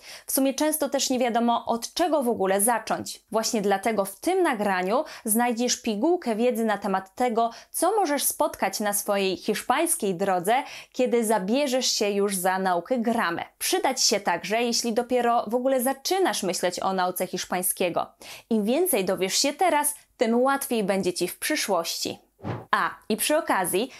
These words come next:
nasza dzisiejsza lekcja to tylko wstęp do hiszpańskiej gramatyki. Korzystaj z niej do woli,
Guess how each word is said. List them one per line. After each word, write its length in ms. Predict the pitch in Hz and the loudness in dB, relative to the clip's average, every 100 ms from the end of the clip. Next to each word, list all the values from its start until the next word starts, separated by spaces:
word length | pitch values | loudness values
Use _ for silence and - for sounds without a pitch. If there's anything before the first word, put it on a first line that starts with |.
| - | -2
nasza 320 | 214 214 214 | -2 0 0
dzisiejsza 520 | 196 190 233 277 254 | 0 0 0 0 2
lekcja 440 | 226 226 - 220 214 | 2 0 0 0 0
to 120 | 214 | 0
tylko 300 | 233 226 247 | -2 0 -2
wstęp 440 | 247 - 330 320 | -2 0 2 2
do 120 | 208 | 0
hiszpańskiej 600 | 202 202 - 190 190 190 | -2 -2 -2 -2 0 -2
gramatyki. 720 | 175 196 185 180 180 - 202 - - - - | 0 0 0 0 -4 -6 -10 -12 -20 -20 -4
Korzystaj 640 | 294 294 320 311 294 262 | -2 0 2 2 2 2
z 40 | |
niej 200 | 233 233 | 2 0
do 160 | 214 220 | 0 0
woli, 340 | 247 247 175 | 2 2 0